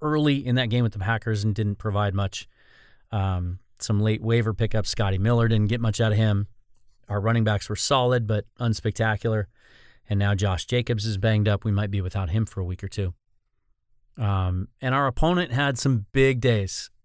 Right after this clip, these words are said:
Um, big days out of Calvin Ridley and Stephon Diggs. So basically the, the game was decided with our wide receiver core,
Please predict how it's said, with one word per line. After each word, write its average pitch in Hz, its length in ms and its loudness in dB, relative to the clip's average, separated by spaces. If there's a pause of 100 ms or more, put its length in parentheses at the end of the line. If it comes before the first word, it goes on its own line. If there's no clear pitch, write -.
(120)
Um, 104 640 -2 (300)
big 127 180 -2
days 127 220 2
out 120 80 0
of 113 80 -6
Calvin 123 340 2
Ridley 123 320 2
and 117 80 2
Stephon 117 420 0
Diggs. 151 460 0 (480)
So 120 440 2 (100)
basically 127 420 2
the, 117 280 0
the 123 100 0
game 117 180 2
was 110 160 0
decided 110 360 0
with 101 140 -2
our 107 100 0
wide 101 200 -2
receiver 120 360 -4
core, 117 440 0